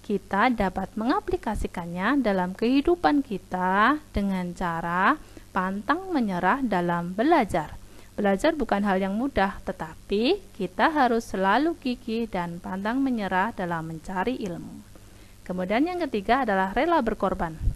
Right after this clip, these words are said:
Salah satu bagian terpenting dalam menjunjung persatuan adalah kerelaan berkorban.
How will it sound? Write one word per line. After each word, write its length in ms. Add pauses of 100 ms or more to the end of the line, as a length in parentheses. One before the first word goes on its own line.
(800)
Salah 320
satu 240
bagian 320
terpenting 560 (260)
dalam 320
menjunjung 260
persatuan 680
adalah 400
kerelaan 560
berkorban. 560